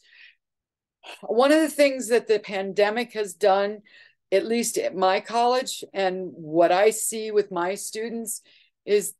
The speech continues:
they're looking at anything and everything they can. They are trying very much to be part of what is now, in the now. And it's, it's really interesting to see what they look at and how they're doing things.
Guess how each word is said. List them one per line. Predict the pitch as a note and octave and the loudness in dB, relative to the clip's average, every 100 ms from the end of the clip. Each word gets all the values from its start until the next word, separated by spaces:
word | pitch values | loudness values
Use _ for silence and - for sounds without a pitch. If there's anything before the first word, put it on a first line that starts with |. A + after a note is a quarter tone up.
| - | 0
they're | A3 A3+ | 2 2
looking | G#3+ G#3+ G#3+ F#3+ | 0 -2 -4 -6
at | F3 - _ | -6 -8 _
anything | G#3 A3+ A#3 A#3 A3 | -6 -6 -6 -6 -6
and | G3+ | -8
everything | - F3+ F3+ F#3+ F3 F#3+ F3 | -4 -4 -2 -4 -6 -10 -4
they | E3 | -6
can. | E3 - F#3+ G3+ A#3 A#3 - _ _ - | -6 -10 -6 -4 -4 -6 -12 _ _ -2
They | F3 | 2
are | D#3 D3+ | 2 0
trying | - - G3 F#3+ F#3+ F3 | -6 -6 -4 -2 -2 0
very | F3+ F3+ | 0 -2
much | F3 F3+ G3 - - | -4 -4 -4 -6 -14
to | F#3+ | -10
be | F#3+ F#3+ - - | -10 -10 -16 -4
part | F#3+ G#3 G#3 - | 2 2 0 0
of | F3+ F#3 F3+ E3+ _ _ _ | 2 4 2 -2 _ _ _
what | - E3+ F#3+ | -2 4 6
is | F3+ E3+ - - _ _ _ _ _ _ _ | 4 0 -6 -18 _ _ _ _ _ _ _
now, | D#3+ D#3+ D#3+ F3 G3+ G#3+ G#3 - | -12 -8 -4 -2 -2 -2 -10 -10
in | F#3 | -6
the | F#3 | -4
now. | F3+ E3 F3+ A3+ G#3+ _ _ _ - | -2 -2 -2 -4 -8 _ _ _ -2
And | G#3+ | 0
it's, | A3 - - | 0 -4 2
it's | G#3+ G#3 A#3+ | 4 4 0
really | B3+ B3 A#3+ | 0 0 -2
interesting | A#3 A#3+ - A3 G3+ | -4 -6 -4 -4 -4
to | G3 | -6
see | - - A3+ | -6 -8 -6
what | G3+ G3 F#3+ | 2 2 2
they | G3+ G3 | 0 0
look | F#3 A3 G#3+ | 0 -2 -2
at | D3+ D3 - | 0 0 -2
and | D#3+ D#3 | -8 -12
how | F#3 F3 | -8 -4
they're | E3+ | -4
doing | E3 F3 E3+ | -4 -4 -4
things. | D#3 C#3+ | -8 -12